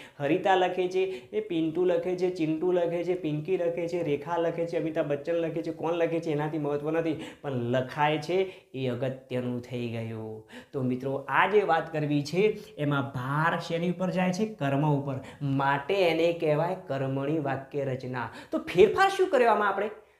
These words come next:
તો સીધો સાદો આપ જોઈ શકો છો ફેરફાર કે અહીંયા કર્તાની પાછળ આપણે થી પ્રત્યય લગાવ્યો છે. યાદ કરો મિત્રો, વિભક્તિ પ્રત્યયમાં મેં તમને એક પ્રકાર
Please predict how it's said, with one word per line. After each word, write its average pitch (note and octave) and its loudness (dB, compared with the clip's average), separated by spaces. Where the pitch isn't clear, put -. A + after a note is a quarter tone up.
તો C#4+ -8
સીધો F3+ 0
સાદો G#3+ 0
આપ G#3 4
જોઈ F#3+ 8
શકો F3+ 0
છો E3 0
ફેરફાર D3+ 0
કે A#3 -2
અહીંયા A3 4
કર્તાની A#3 6
પાછળ A#3+ -2
આપણે A#3+ 0
થી - 2
પ્રત્યય D3+ 2
લગાવ્યો B2+ 2
છે. B2+ -8
યાદ F#3 -2
કરો B3 4
મિત્રો, F#3+ 0
વિભક્તિ F3+ 0
પ્રત્યયમાં G3 -2
મેં F#3 -2
તમને G3 -6
એક A#3+ 4
પ્રકાર F3 0